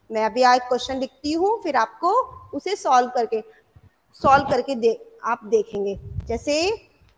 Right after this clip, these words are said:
यहाँ पर हमारे पास कुछ rate list लिखी हुई है, Rate list। ठीक है, Rate list में kind of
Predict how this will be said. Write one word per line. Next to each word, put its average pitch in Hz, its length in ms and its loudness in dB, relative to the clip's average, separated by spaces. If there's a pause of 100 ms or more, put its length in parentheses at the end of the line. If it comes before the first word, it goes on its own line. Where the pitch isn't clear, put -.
यहाँ 285 340 4
पर 415 200 2
हमारे 302 400 2
पास 294 440 2
कुछ 415 200 -2
rate 302 320 2
list 330 280 0
लिखी 240 260 -2
हुई 202 180 0
है, 190 160 -6 (960)
Rate 330 420 -2 (640)
list। 208 340 -6 (800)
ठीक 453 160 2
है, - 440 -4
Rate 330 300 6
list 359 260 -4
में 381 360 -2
kind 294 360 2
of 330 260 8